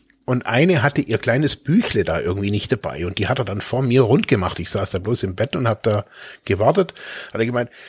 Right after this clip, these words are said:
„Sie müssen immer dieses Büchle dabei haben, da haben Sie alles reinzuschreiben, bla, bla, bla, bla, bla.“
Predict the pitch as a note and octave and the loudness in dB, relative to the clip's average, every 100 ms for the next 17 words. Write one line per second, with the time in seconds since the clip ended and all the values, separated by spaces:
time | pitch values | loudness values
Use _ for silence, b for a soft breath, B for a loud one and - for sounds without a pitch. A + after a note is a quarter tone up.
0 | B - D#3 E3+ F3 G3 F#3+ - A3+ G#3+ | B -2 -2 0 0 0 -2 -2 0 0
1 | F#3+ F3+ F3+ F#3+ - G3 G#3 F#3 E3 D#3 | 0 -2 -4 -4 -4 -4 -4 -4 -4 -2
2 | D3+ C3 B2+ A#2 E3 F3 F#3 - D#3+ G3 | -2 -2 -4 -2 0 0 -2 0 2 2
3 | F#3+ F#3 F3 G3 F#3+ G3 - D#3+ F3+ F3 | 2 0 0 0 0 -2 -2 -4 -4 -4
4 | F3 F3 F3 D#3+ D#3+ D#3 D#3+ C#3 C3+ C#3+ | -6 -4 -6 -6 -8 -4 -4 -4 -6 -6